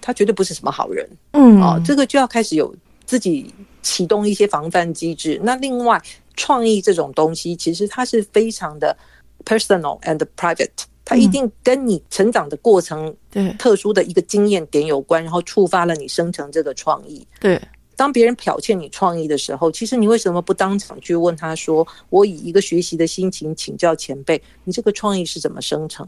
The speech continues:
Speaker 1: 的？”
Speaker 2: 嗯。
Speaker 1: 你知道，当一个原创者对剽窃者说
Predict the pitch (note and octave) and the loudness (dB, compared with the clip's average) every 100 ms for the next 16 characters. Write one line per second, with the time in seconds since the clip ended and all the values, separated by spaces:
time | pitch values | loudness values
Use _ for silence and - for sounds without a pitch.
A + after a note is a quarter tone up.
0 | - - - - - A3 G3 E3 A3 - | -12 -10 -10 -10 2 6 6 4 -2 -4
1 | - - - - F#4 - F4+ - C4 D#4+ | -18 -20 -8 -4 -2 -2 -4 2 2 4
2 | E4+ E4 F4 E4+ C#4+ A#3+ C4+ - C#4+ B3 | 2 0 2 4 4 4 2 0 -2 2
3 | F3 C4 - E3+ E3 - A#3 E3 D3+ G#3+ | 2 2 2 0 0 2 2 2 2 2